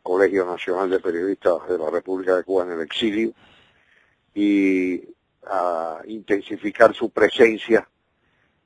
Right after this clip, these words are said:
en la vida de aquí de, nacional de Estados Unidos, especialmente en la población de, que habla español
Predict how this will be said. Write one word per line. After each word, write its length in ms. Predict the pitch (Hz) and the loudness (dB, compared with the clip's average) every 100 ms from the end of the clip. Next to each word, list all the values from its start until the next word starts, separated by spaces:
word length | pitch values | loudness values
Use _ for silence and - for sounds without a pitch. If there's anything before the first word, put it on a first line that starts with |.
| _ | _
en 380 | 92 92 92 87 | -4 -4 -4 -2
la 140 | 90 | 0
vida 720 | 101 113 104 92 85 80 73 _ _ _ _ _ _ | 2 4 6 6 6 0 -4 _ _ _ _ _ _
de 100 | - | -8
aquí 260 | 101 - 107 | -8 -4 -2
de, 520 | 98 90 82 80 82 | 0 0 -2 -6 -10
nacional 580 | 82 82 - 92 98 101 | -12 -10 -8 -2 0 0
de 220 | 92 85 | 0 -6
Estados 360 | 80 - 95 87 | -2 2 2 2
Unidos, 440 | 95 98 104 113 131 _ _ _ _ _ _ _ _ | -2 -2 0 0 -4 _ _ _ _ _ _ _ _
especialmente 680 | - 87 - 92 98 98 92 | -10 -8 -2 -2 0 -4 -2
en 60 | 92 | -2
la 60 | |
población 760 | 87 90 85 87 - 101 98 90 | -2 -4 -2 -4 0 -2 -2 -8
de, 500 | 82 78 90 92 92 _ _ | -10 -8 -10 -12 -16 _ _
que 120 | - | -2
habla 180 | 90 90 | 0 0
español 580 | 87 90 101 120 110 113 | 0 0 2 4 4 0